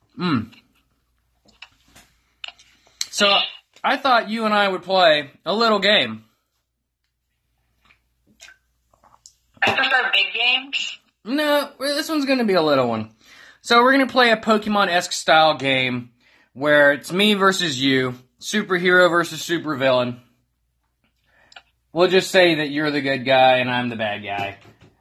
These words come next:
Speaker 1: Or it doesn't matter. We have conflicting interests and therapy's not working. So, earlier in the episode, you said your power would be flight.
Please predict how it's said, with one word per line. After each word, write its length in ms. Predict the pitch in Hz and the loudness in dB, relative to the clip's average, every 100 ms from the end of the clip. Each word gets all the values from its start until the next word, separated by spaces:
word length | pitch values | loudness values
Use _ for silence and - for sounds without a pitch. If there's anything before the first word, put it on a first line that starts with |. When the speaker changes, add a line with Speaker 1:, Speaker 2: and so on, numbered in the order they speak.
| _ | _
Speaker 1:
Or 180 | 202 220 | 0 2
it 100 | 202 | 2
doesn't 280 | 226 208 208 | -2 -2 -2
matter. 360 | 220 180 110 - _ | 0 -2 -6 -14 _
We 140 | 190 240 | -6 -2
have 200 | 240 233 | -2 -4
conflicting 540 | 226 214 214 208 185 | -8 -4 -4 -4 -4
interests 520 | 190 185 139 110 - 139 | -4 -6 -6 -8 -12 -10
and 280 | 156 147 | -10 -4
therapy's 440 | 185 180 180 175 151 | 0 2 0 -4 -6
not 220 | 156 135 | -4 -2
working. 440 | 147 147 117 95 - _ _ _ - | -4 -6 -10 -12 -18 _ _ _ -8
So, 480 | 156 147 139 131 - _ _ _ _ _ _ _ _ _ _ _ _ - | 2 4 4 2 -4 _ _ _ _ _ _ _ _ _ _ _ _ 0
earlier 260 | 202 226 226 | 4 6 6
in 80 | |
the 80 | 214 | 4
episode, 480 | 208 - 202 190 180 | 2 0 0 2 0
you 100 | 180 | -4
said 240 | 175 175 156 | 0 0 0
your 140 | 160 | -2
power 420 | 160 156 151 147 | 0 2 4 2
would 160 | 139 127 | 0 -6
be 140 | 131 | -8
flight. 400 | - 117 110 - | -6 -4 -4 -4